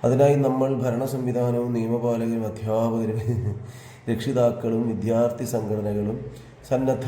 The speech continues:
പ്രവർത്തകരും ഒരുമിച്ചിറങ്ങേണ്ട സമയം. അതെ, അതെ, നാട് മുഴുവൻ കള്ളും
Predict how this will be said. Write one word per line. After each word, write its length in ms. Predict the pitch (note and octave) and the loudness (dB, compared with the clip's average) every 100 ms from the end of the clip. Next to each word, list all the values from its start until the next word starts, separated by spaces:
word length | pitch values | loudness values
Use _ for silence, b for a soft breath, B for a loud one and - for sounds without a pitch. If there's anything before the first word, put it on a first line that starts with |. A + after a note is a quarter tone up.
| A#2+ | -4
പ്രവർത്തകരും 580 | - G#2+ F#2+ - G2 G#2+ - | -2 -2 -2 -2 -2 -4 -6
ഒരുമിച്ചിറങ്ങേണ്ട 800 | A2 A2+ A2+ A2+ - G2 G2 F#2+ | -4 -2 -2 -2 -2 -2 0 -2
സമയം. 380 | F#2+ F2+ E2 B1 - - - - | -2 -4 -4 -8 -10 -16 -20 -10
അതെ, 120 | - E2+ | -6 -6
അതെ, 140 | - - - | -6 -12 -12
നാട് 260 | A#2 G#2 G2+ | -2 0 2
മുഴുവൻ 320 | G2+ G2+ A#2+ - - B B B B B - | 0 0 0 -2 -10 B B B B B -4
കള്ളും 260 | G2+ G#2+ | 0 0